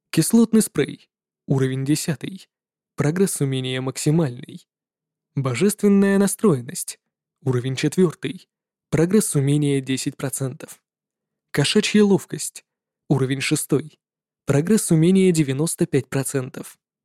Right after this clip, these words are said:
Зеркальное изображение, уровень пятый. Прогресс умения шестьдесят три процента. Управление феромонами,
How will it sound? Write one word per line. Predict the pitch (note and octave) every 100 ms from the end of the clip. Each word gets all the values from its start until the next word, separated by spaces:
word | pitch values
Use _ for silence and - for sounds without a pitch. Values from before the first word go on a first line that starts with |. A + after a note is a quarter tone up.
| _ _ _ _ -
Зеркальное | B2+ C#3+ - A3+ A3 A3+ A3
изображение, | F#3+ F#3 G3 G3+ F#3+ C3+ - - - _ _ _ _
уровень | D3+ C3 B2+ C#3
пятый. | - D#3+ - - - _ _ _ -
Прогресс | G#3 F#3+ F#3+ -
умения | D#3 E3+ F#3 F3+
шестьдесят | - F3 G#3 - A#3
три | F#3+ F3
процента. | D#3 - B2+ - - - _ _ _ _ _ _ _ -
Управление | D#3+ G3+ G#3+ B3 A#3 A3
феромонами, | A#3+ A3+ G#3+ C#3+ - -